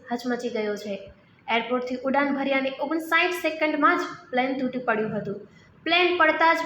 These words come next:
પ્રચંડ ધડાકા સાથે મોટા ગોળા સાથે આગ ફેલાઈ હતી, જેનાથી આખો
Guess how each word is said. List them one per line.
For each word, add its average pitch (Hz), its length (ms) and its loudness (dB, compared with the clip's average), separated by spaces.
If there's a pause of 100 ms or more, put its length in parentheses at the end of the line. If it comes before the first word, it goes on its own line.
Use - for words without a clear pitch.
પ્રચંડ 311 360 2
ધડાકા 277 500 2
સાથે 277 380 0
મોટા 254 300 2
ગોળા 240 240 2
સાથે 247 320 -2
આગ 254 240 2
ફેલાઈ 226 420 -2
હતી, 214 280 -8 (360)
જેનાથી 262 260 0
આખો 262 360 2